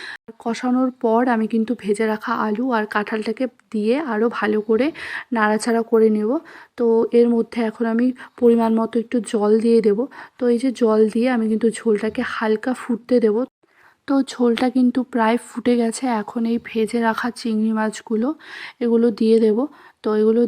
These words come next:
দিয়ে এখন কিন্তু ভালো করে আর একটু নাড়াচাড়া করে নেব। তো এই যে চিংড়ি মাছগুলো এখন দিয়ে দিচ্ছি, আর এখন চিংড়ি মাছগুলো দিয়ে ভালো করে আবার মিক্সড করে নিলাম। তো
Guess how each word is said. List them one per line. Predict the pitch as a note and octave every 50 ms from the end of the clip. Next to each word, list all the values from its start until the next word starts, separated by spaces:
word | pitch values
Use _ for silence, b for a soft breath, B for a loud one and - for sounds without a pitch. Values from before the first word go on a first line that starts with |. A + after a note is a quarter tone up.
| G3 F#3+
দিয়ে | - A#3 A3 A3+ B3 D4 D4+ B3
এখন | G#3 G#3 - - A3+ A3+
কিন্তু | A3+ A3 - B3
ভালো | - - - G#3+ G#3+ G#3+
করে | G#3 A3+ A3 A3
আর | G#3+ G#3+
একটু | A3 G#3+ - -
নাড়াচাড়া | A#3+ A3+ G#3 G3+ G#3 G3+ - A3 A3+ A3+
করে | A3 A3+ A3 G#3+
নেব। | G#3 G#3+ A#3+ C4
তো | B3+ -
এই | B3 A#3+
যে | A3+ B3+ B3
চিংড়ি | - C4 A#3 A3+ A3+
মাছগুলো | A3+ A3+ A3+ A3 - B3 A#3 A#3
এখন | A3+ A3+ - B3 A#3+ A#3
দিয়ে | G#3+ A3+ A3 A3+
দিচ্ছি, | A3+ A3+ G#3 - - - - A#3 A#3+ C4 B B B B B B B B B B _
আর | - - A3 G#3+ G#3
এখন | G#3 G#3 G#3 - - A#3 A3+
চিংড়ি | - A#3+ A#3 A3 A3
মাছগুলো | A3 A3 G#3+ - - A3 A#3 G#3+
দিয়ে | - - A3+ A#3+ A#3
ভালো | - - A3 G#3 G#3+ G#3+
করে | G#3+ - A3+ A3+
আবার | G#3+ G#3 A3 A3+ A3
মিক্সড | G#3+ G#3+ G#3+ G#3 - - - -
করে | - A#3+ A3 A3
নিলাম। | A3 A3 G#3 A3 A3+ B3+ - B B B B B B B B B B _
তো | - -